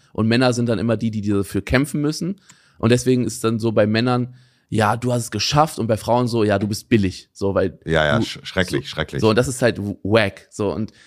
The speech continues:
Speaker 1: aber, naja, es ist
Speaker 2: Das
Speaker 1: halt
Speaker 2: ist sehr wack, ja.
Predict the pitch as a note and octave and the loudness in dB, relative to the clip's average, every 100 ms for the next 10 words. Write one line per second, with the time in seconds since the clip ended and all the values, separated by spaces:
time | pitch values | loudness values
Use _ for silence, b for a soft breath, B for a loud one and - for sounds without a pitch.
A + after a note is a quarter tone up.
0 | b G2+ B2+ C3+ - - - - - D3 | b 2 4 2 -4 -20 -20 -18 -4 -2
1 | E3+ D3+ - _ b b b b b b | 0 -2 -6 _ b b b b b b
2 | b b b b - - - B2+ C#3+ F2 | b b b b 0 2 2 -2 -2 0
3 | E3+ D3 C#3+ A2 D#2+ D2+ - D2 E2 F#2+ | 4 6 6 4 4 0 -2 -2 -2 -4